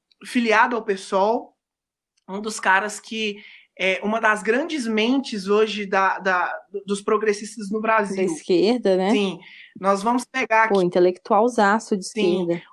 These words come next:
Speaker 1: Outro cara que nós estamos pegando aqui também, que é, é, indica o livro dele, que é o, o Progressista de Hoje e do Amanhã. Né? Isso pra todo mundo, né? Seja você progressista, não seja,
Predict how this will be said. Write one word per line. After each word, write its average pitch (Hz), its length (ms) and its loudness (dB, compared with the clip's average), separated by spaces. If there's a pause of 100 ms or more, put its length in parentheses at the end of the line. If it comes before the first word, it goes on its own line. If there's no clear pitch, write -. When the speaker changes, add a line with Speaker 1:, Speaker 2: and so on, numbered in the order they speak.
Speaker 1:
Outro 254 380 2
cara 226 360 2
que 220 120 -8
nós 214 100 -2
estamos 220 240 -4
pegando 202 320 0
aqui 196 160 -6
também, 202 340 -2
que 208 220 -2
é, 190 300 2
é, 190 500 -4
indica 208 420 -2
o 214 40 2
livro 214 340 -2
dele, 190 380 2
que 196 160 -4
é 196 60 2
o, 190 360 2
o 185 80 -8
Progressista 202 640 -4
de 190 160 -4
Hoje 214 500 0
e 202 160 -8
do 202 280 -2
Amanhã. 196 580 -2 (280)
Né? 208 140 0
Isso 233 120 -6
pra 370 140 -4
todo 392 280 2
mundo, 254 360 0
né? 214 220 -8
Seja 240 300 -4
você 220 300 -6
progressista, 214 640 -6
não 202 120 -2
seja, 220 400 -2